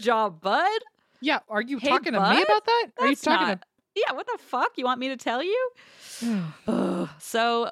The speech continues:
Speaker 1: it was a full month before they finally set up a roadblock to question drivers where Eva worked. One woman came forward
Speaker 2: A
Speaker 1: and
Speaker 2: month?
Speaker 1: said,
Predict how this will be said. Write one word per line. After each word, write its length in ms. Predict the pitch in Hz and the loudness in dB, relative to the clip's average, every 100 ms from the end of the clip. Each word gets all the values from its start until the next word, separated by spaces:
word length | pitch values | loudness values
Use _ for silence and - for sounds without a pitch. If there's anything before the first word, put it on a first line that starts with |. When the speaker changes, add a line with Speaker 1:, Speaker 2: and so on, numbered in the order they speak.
| - | -2
Speaker 1:
it 80 | 262 | -2
was 120 | 262 | -2
a 60 | 262 | -4
full 400 | - - 277 302 | -4 2 2 2
month 360 | 247 175 165 | 2 0 -2
before 280 | - 202 202 | -6 -2 0
they 120 | 190 | 0
finally 420 | 190 185 202 233 269 | 0 -2 0 -2 -4
set 160 | 226 | -2
up 120 | 202 202 | -2 -2
a 60 | |
roadblock 520 | 175 175 170 160 156 - | -2 -2 -2 -2 -4 -4
to 100 | 180 | -10
question 400 | - 175 - 233 | -6 -6 -4 -6
drivers 480 | 214 160 156 160 175 | -2 -4 -4 -8 -8
where 100 | 165 | -8
Eva 200 | - 156 | -6 -6
worked. 480 | 156 180 185 - - _ _ _ - _ | -4 -4 -4 -8 -20 _ _ _ -20 _
One 240 | - 220 240 | -4 -2 -2
woman 240 | 247 240 | -2 -4
came 220 | 240 247 - - | -2 -4 -4 -6
forward 360 | 202 196 202 | -2 0 2
Speaker 2:
A 60 | 233 | 2
Speaker 1:
and 120 | 214 | 2
Speaker 2:
month? 480 | 208 240 392 - | 4 4 0 -12
Speaker 1:
said, 80 | - | -20